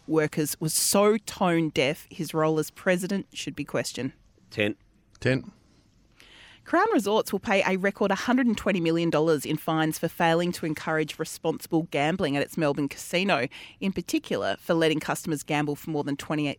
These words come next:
Speaker 1: twenty-four hours straight. The fine won't change the culture at Crown at all.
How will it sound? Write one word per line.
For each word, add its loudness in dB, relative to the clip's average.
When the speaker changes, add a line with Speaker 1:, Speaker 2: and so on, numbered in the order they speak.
Speaker 1:
twenty-four -2
hours 0
straight. 2
The -6
fine 4
won't 2
change 0
the -4
culture -2
at -6
Crown -4
at -4
all. -4